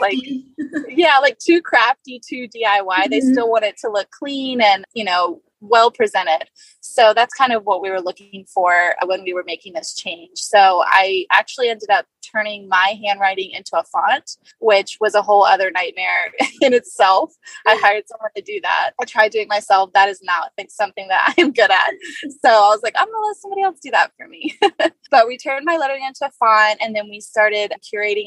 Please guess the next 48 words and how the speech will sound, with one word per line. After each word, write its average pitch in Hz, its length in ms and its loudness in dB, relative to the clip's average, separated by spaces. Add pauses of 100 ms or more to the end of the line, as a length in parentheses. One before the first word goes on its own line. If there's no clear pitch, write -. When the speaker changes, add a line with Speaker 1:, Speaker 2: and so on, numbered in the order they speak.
(100)
Speaker 1:
other 196 240 -2
fonts, 190 460 -4
things 226 180 -12
like 214 180 2
that. 196 220 4
That 240 140 2
way 294 160 -10
we 294 80 -20
still 214 260 -2
had 220 220 -2
our 196 160 2 (120)
own 202 160 -12
unique 196 380 -20 (160)
look 190 320 -6
that 190 180 2
made 180 160 -18
us 226 140 -2
Speaker 2:
Mm-hmm. 220 120 -4
Speaker 1:
stand 190 240 -4
out, 214 300 2 (480)
but 214 120 4
it 190 200 -4
also 208 380 -2
kept - 320 -4
that 180 240 -2
handmade 185 320 -14 (100)
touch. - 460 -4 (160)
And 202 580 -2
that's 220 220 2
just - 240 -8
been 220 320 2 (100)
kind 214 140 0
of 196 80 -4
our 202 160 2
thing. 190 340 -6
Like, 185 200 -6
no 208 80 -6
matter 202 240 2
what 190 200 2
we 254 140 -12
do, 202 400 0
it 196 120 -4 (160)
has 202 180 0
that 202 260 0
handmade 196 380 -8
look - 160 -8
and 226 180 -12
feel. 190 560 0